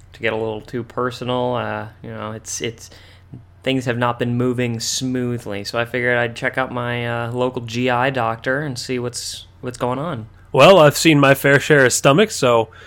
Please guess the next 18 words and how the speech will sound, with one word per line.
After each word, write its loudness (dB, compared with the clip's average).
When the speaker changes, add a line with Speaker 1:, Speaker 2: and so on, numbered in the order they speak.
Speaker 2:
I'll 8
figure 4
out 6
what's 2
wrong 8
with 2
you, 4
or 6
my 4
name's 2
not 2
Doctor 4
Joe. 4
All 0
right, 2
Speaker 1:
Thanks. 0
Speaker 2:
let's, 0
uh, 0